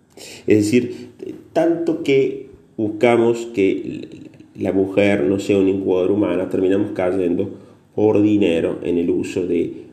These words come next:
de los vientres, como si fuesen, eh, incubadoras vivientes, ¿no? Por supuesto que acá no cuenta lo humano del cariño que la madre transmite,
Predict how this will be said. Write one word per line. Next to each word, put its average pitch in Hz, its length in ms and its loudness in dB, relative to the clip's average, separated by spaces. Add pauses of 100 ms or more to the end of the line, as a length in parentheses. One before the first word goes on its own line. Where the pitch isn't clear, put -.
de 80 120 -2
los 104 140 -6
vientres, 87 840 0
como 104 200 0
si 101 120 -2
fuesen, 85 500 -2 (420)
eh, - 220 -14
incubadoras 90 600 0
vivientes, 98 680 2
¿no? - 180 -4 (920)
Por 147 120 4
supuesto 185 300 2
que 123 80 4
acá 110 240 2
no 113 240 0
cuenta 104 800 2 (580)
lo 90 220 -2
humano 98 440 2
del 90 220 2
cariño 90 560 0
que 92 80 -6
la 85 140 -4
madre 82 340 -2
transmite, - 600 -2